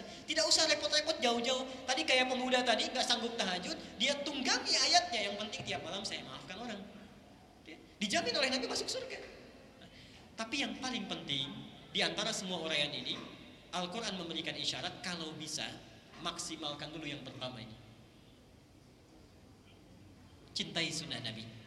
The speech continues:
Usahakan seluruh kehidupan kita sesuai dengan Nabi Shallallahu Alaihi Wasallam.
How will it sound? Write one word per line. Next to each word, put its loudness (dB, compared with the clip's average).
Usahakan 0
seluruh -2
kehidupan -2
kita -4
sesuai 0
dengan 2
Nabi 2
Shallallahu -2
Alaihi -4
Wasallam. -4